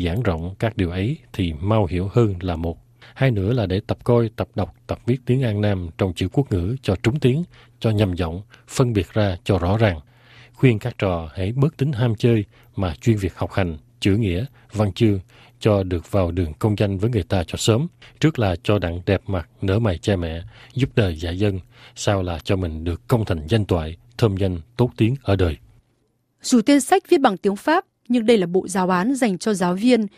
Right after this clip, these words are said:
Speaker 2: gồm hai phần. Phần một là phép học chữ quốc ngữ, lịch sử An Nam và Tàu. Phần hai gồm các khái niệm khoa học cơ bản. Trong đó,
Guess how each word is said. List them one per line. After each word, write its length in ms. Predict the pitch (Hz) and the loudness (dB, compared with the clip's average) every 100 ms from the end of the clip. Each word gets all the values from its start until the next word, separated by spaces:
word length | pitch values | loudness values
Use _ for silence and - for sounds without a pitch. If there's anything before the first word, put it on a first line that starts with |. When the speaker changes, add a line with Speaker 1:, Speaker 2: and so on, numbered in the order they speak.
| _ - | _ 2
Speaker 2:
gồm 160 | 240 | 2
hai 200 | 208 269 | 4 2
phần. 360 | 247 233 196 170 - _ _ _ | 2 0 0 -4 -10 _ _ _
Phần 260 | - - 240 | -2 4 6
một 280 | 226 208 208 | 6 4 2
là 120 | 214 | 0
phép 180 | - 339 | 2 0
học 200 | - 202 - | 2 -2 0
chữ 140 | 269 - | -4 2
quốc 180 | 320 277 | 2 4
ngữ, 260 | 247 320 - _ | 4 4 2 _
lịch 180 | 214 202 | 0 0
sử 220 | - 220 - | 0 -2 0
An 200 | 233 233 | 0 2
Nam 280 | 233 220 208 | 2 2 0
và 120 | 185 | -2
Tàu. 360 | - 180 170 165 - _ _ - | 0 0 0 -2 -8 _ _ 0
Phần 200 | 220 190 | 2 4
hai 260 | 196 226 | 4 2
gồm 200 | 214 202 | 4 2
các 200 | - 285 | 2 -2
khái 180 | - 190 | 0 2
niệm 180 | 233 247 | 4 2
khoa 180 | - 214 | 0 0
học 160 | 190 - | -2 -2
cơ 140 | - 208 | 0 2
bản. 320 | 196 180 151 - _ _ _ _ - | 4 2 -2 -12 _ _ _ _ 0
Trong 200 | 226 214 | 2 4
đó, 280 | 180 180 | 2 2